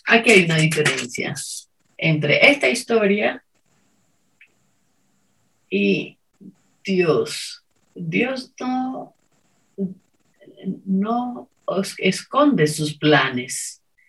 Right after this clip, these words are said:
Él nos dice lo que va a hacer y nos dice por qué lo va a hacer.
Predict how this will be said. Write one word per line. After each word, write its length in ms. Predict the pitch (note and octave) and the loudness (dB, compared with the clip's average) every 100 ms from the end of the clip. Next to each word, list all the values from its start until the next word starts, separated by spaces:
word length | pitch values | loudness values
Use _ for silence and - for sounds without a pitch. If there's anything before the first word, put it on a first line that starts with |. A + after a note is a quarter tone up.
| _ _ _ | _ _ _
Él 200 | - F#3+ | -2 0
nos 280 | G#3+ A#3 G#3 | 0 -2 -2
dice 360 | F3+ D4 D#4+ D#4 | 0 0 0 0
lo 160 | G#3 | 0
que 140 | - D#3 | 0 -2
va 160 | D3 | 0
a 40 | C#3+ | -2
hacer 380 | - C3 B2 - - _ _ _ | -6 -8 -10 -12 -18 _ _ _
y 100 | E3 | -2
nos 260 | E3 D3 C#3+ | 0 2 0
dice 300 | D#3+ A3 G3+ | 0 -2 -4
por 300 | - D3+ - | -6 -10 -4
qué 180 | G3 C#4 | 0 0
lo 160 | - | 0
va 120 | - - | -2 -4
a 20 | |
hacer. 420 | - C3+ C#3+ | -6 -4 -4